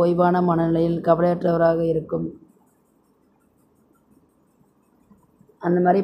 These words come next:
பார்த்தோன்னா ஆத்மா சதா ஓய்வான மனநிலையில் கவலையற்றவராக இருக்கும், ஓய்வா இருக்கும், கவலையற்றவராக இருக்கும். ஸ்லோகன், குழந்தை மற்றும் எஜமானர்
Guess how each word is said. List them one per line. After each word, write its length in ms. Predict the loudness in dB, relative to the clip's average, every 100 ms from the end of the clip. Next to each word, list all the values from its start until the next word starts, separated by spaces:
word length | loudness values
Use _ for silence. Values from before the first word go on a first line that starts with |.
| 2
பார்த்தோன்னா 360 | 2 2 0 -2 -10 _ _ _ -20 _ _ _ _ _ _ _ _ _ _ _ _ _ _ _ _ _ _ _ _ _ _ _ _ _ -20 -20 _ _ 2
ஆத்மா 400 | 2 2 0 0 2
சதா 300 | 4 6 4 4 2 2
ஓய்வான 460 | 2 2 2 4 4
மனநிலையில் 560 | 2 2 2 2 0 -2 -2 0
கவலையற்றவராக 840 | 2 2 2 0 0 2 0 0 -2
இருக்கும், 300 | -2 -2 -2
ஓய்வா 300 | -2 -2 0 0
இருக்கும், 320 | -2 -2 -4 -2
கவலையற்றவராக 680 | 0 0 0 0 0 2 0
இருக்கும். 260 | -2 -4 -6
ஸ்லோகன், 440 | -4 -2 0 0 -2 -6 -10 _ _ _ _ _ _ 0
குழந்தை 360 | 2 2 2 2 0
மற்றும் 300 | 0 0 0
எஜமானர் 500 | 0 0 0 0 0